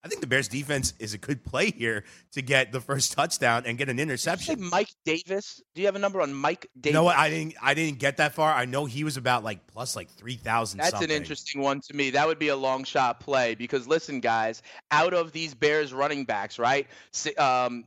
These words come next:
Speaker 2: you know, they love the rookie, but Cohen is a P P R out of the backfield guy.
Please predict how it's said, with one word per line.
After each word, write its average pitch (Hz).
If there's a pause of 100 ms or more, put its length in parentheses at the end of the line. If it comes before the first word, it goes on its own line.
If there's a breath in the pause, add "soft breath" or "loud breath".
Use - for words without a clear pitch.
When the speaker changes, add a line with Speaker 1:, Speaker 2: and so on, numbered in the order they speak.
Speaker 2:
you 151
know, 123
they 139
love 165
the 156
rookie, 123 (300 loud breath)
but 127
Cohen 175
is 151
a 131
P 160
P 143
R 147
out 139
of -
the 127
backfield 135
guy. 110